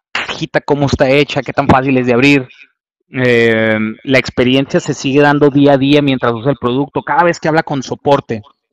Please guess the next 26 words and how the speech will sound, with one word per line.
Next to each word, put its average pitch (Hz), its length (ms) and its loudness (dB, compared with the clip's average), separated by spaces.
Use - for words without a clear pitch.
eh, 123 240 -2
cada 139 280 2
vez 156 420 2
que 147 440 4
va 131 160 6
a 143 40 4
la 139 140 0
tienda 143 760 0
a 110 540 0
arreglar 120 300 -2
algo 139 120 0
del 135 140 2
teléfono, 123 560 0
cada 131 260 -2
vez 135 400 0
que 131 460 0
le 123 100 2
llegan 131 240 -2
actualizaciones. 123 760 -6
Eso 175 480 2
es 135 140 2
la 139 80 4
U 127 240 2
X 120 140 0
del 120 140 0
producto. 113 480 -6